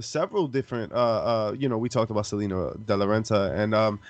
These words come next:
and you've trained a bunch of other people. Who's somebody that we should be on the lookout for? Like, somebody that we gotta be like, "Yo,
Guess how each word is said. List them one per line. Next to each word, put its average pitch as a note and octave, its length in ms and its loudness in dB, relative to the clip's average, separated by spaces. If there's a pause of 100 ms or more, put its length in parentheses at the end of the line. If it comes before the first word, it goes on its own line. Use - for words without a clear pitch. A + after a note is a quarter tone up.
(160)
and C#3 160 2
you've D#3+ 220 4
trained C#3+ 280 4
a B2 140 6
bunch C#3 240 2
of A#2+ 80 2
other A2+ 140 2
people. C3 280 0
Who's C4 220 6
somebody B3 400 6
that D3 200 6
we G3+ 140 6
should - 220 4
be F3+ 140 4
on D3+ 120 2
the C3 80 -6
lookout A#2+ 420 -2
for? A2 240 -4
Like, C3+ 140 -6
somebody G#3+ 300 2
that F#3 120 8
we G3+ 100 2
gotta F3+ 200 4
be F3+ 100 0
like, E3+ 160 0
"Yo, F#3+ 400 8